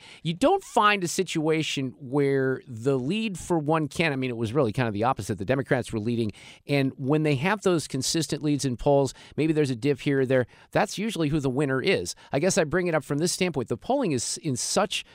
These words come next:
favor for Trump right now and Republicans, I'm just talking on a presidential front, that can you actually <laughs> close that gap between now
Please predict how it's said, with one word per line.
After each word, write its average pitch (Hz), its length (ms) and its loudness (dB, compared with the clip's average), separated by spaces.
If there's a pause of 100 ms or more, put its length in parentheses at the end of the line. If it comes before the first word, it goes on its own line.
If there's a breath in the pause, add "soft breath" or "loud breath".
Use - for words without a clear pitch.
(200 soft breath)
favor 170 420 2
for 117 160 -4
Trump - 320 0
right 104 240 0
now 98 240 -2
and 123 180 0
Republicans, 117 480 2
I'm 147 80 2
just 165 180 -2
talking 139 240 0
on 117 120 -4
a - 20 -12
presidential 123 560 -2
front, 110 260 -4 (360 loud breath)
that 160 200 4 (120)
can 254 340 0
you 202 180 2
actually 120 480 -2
<laughs> - 60 -18
close - 400 0
that 147 260 -4
gap 151 300 -2
between 143 400 -2
now 139 280 2